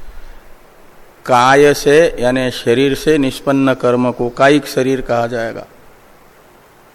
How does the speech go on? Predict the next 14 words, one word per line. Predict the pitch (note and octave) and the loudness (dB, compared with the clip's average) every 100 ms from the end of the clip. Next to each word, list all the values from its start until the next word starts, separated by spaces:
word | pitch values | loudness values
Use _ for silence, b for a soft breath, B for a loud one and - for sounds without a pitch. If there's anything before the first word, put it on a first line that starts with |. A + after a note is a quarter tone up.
| _ - - _ _ - _ | _ -20 -20 _ _ -20 _
मन | A2 C3 C#3+ | -2 0 0
से | C#3+ D3 | 0 0
निष्पन्न | C#3 B2+ - C#3+ D#3 G3 - - - | 0 -4 0 2 2 -2 -8 -20 -14
मानसिक | G#2 C3 D3 - D3 | -4 -2 -2 -4 -8
कर्म | - B2+ B2+ | -2 -2 -2
है, | A#2 A2 - - - _ - | -6 -12 -16 -20 -20 _ -4
इंद्रियों | C3 C3+ C#3+ C#3 | 0 2 2 0
से | C3 C3+ | -2 -2
निष्पन्न | B2+ - C#3 C3+ B2+ | -4 -2 -2 0 0
कर्म | B2+ C#3 | -2 -2
वाचिक | D#3+ A#2 A2 A2+ - | 2 0 0 -6 -10
कर्म | F#2 F2+ F2 | -10 -10 -12
कहलाता | F2+ - D#2+ - | -14 -14 -14 -16
है। | - | -20